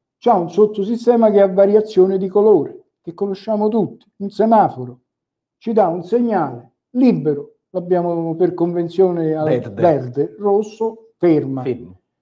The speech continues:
Speaker 1: Poi ci stanno i sistemi misti, per esempio il telegrafo ad acqua che utilizza un lampo di luce di un eliografo
Speaker 2: A cui segue?
Speaker 1: a cui segue una sequenza operativa.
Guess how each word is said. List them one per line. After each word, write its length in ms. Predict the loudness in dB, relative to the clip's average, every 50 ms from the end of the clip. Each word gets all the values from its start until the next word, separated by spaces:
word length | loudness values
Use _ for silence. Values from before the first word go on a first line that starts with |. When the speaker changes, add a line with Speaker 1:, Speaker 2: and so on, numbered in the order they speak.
| _ _ _ _ _ _ _ _ _ _ _ _ _
Speaker 1:
Poi 220 | 2 2 4 4
ci 100 | 2 0 2
stanno 300 | 4 4 4 4 4 2
i 60 | 2
sistemi 480 | 2 0 0 2 4 4 4 4 2 2
misti, 480 | 4 4 4 2 0 -4 -8 -10 -8
per 140 | -4 -2 0
esempio 400 | 0 0 0 0 -2 -2 -4 -6 -6
il 80 | -6
telegrafo 600 | -6 -4 -2 0 0 0 0 0 -2 -2 -2 0 2
ad 80 | 4
acqua 380 | 4 4 2 0 -2 -2 -2 0
che 80 | 2
utilizza 580 | 2 2 2 2 2 2 2 0 0 -2 -4 -4
un 180 | -2 -2 0 2
lampo 380 | 4 4 4 2 0 -2 -2 -2
di 120 | 0 0
luce 340 | 2 2 2 2 0 -4 -6
di 100 | -6 -4
un 180 | -4 -4 -2 -2
eliografo 480 | 0 2 2 4 4 4 4 2 2
Speaker 2:
A 20 | 0
cui 180 | 0 -2 -6
segue? 520 | -4 -4 -4 -4 -4 -4 -2 -2 -2 -2 0
Speaker 1:
a 140 | 0 -2 -2
cui 200 | 0 -2 -2 0
segue 380 | 2 4 4 6 6 4 2 0
una 180 | 0 -2 -2
sequenza 580 | -2 -2 0 2 2 2 2 2 -2 -4 -4 -4
operativa. 640 | -4 -2 -2 -2 -2 -2 -2 -2 -2 -2 -2 -4